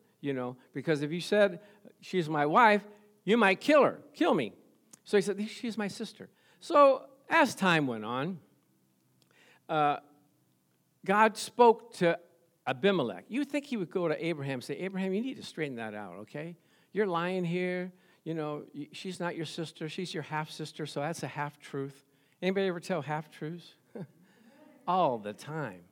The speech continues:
Amen? <laughs> But I like about this, this about God. He, I'm a, he's acquainted himself. The Bible says Abraham was a friend of God.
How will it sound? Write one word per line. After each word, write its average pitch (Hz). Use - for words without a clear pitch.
Amen? 147
<laughs> 190
But 294
I 320
like 370
about 247
this, 196
this 208
about 208
God. 170
He, 247
I'm 311
a, 247
he's 220
acquainted 262
himself. 196
The 151
Bible 262
says 220
Abraham 240
was 214
a 208
friend 294
of 214
God. 165